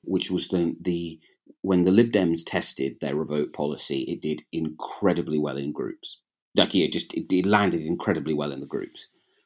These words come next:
But it obviously, you know, landed like the challenger in, like,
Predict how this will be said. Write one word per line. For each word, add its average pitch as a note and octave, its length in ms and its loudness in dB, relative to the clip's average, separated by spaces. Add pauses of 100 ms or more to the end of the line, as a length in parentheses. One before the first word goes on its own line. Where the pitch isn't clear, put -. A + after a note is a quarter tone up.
(120)
But G#2 100 4
it A2 100 6
obviously, A2+ 560 4
you D#2+ 160 0
know, C2+ 300 -4 (520)
landed F#2 600 2
like D#2 300 -2 (380)
the - 120 -4
challenger D2 840 -2 (680)
in, F2 480 4 (240)
like, F2+ 460 2